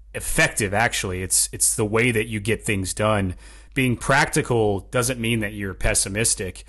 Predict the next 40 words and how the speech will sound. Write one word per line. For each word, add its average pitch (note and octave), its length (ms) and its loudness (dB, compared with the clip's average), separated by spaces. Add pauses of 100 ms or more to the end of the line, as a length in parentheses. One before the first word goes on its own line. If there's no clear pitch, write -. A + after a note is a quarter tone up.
(340)
Um, G2+ 320 -4 (320)
like, A#2+ 340 0
it's - 380 2
what C3 260 2
is D#3+ 140 4
the C3 60 2
problem A#2 640 2 (500)
and A2 580 2 (120)
what A2+ 240 0
steps - 340 2
do B2+ 60 2
I A#2 60 4
need A#2 120 2
to A2 60 0
take A2 240 0
to A#2 60 0
overcome A2+ 480 2
these A2+ 160 2
problems? G#2 640 2 (360)
And G#2+ 240 -2
who C#3+ 160 0
do C#3 100 4
I B2 120 4
need B2 400 2
to A2 100 2
help B2 240 2
me A#2+ 120 2
overcome A2 340 0
these G2+ 140 0
problems? G#2 460 0
And G#2 80 -2
what A#2+ 180 0
can A#2 120 0
I A2+ 120 4
do A2 140 0
to A2 80 -2
provide G#2+ 380 -2
value G#2+ 320 0
to G#2 140 -6
them A2 420 2